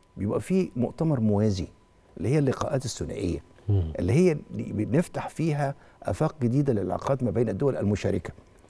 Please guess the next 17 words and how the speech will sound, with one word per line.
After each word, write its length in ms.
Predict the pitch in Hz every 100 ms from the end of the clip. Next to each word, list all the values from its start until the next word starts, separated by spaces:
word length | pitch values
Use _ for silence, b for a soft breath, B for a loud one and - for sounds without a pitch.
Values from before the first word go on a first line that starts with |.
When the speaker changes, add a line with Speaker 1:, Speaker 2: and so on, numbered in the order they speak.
| B B -
Speaker 1:
وأنا 160 | 95
لاحظت 400 | 98 - 202 -
في 120 | - -
ال-، 260 | 104 92
في 60 | 92
المؤتمر 420 | 90 - 127 92
دوت 260 | 104 120 -
قبل 160 | 127
ما 60 | 104
نتكلم 340 | 95 127 101
عن 60 | 87
المؤتمر 340 | - 117 101
نفسه 240 | 101 - 82
وطبيعته 500 | 80 95 123 131 - B B B B -
إن 80 | 98
الرئيس 320 | 104 - 170
التقى 380 | 151 185 - 147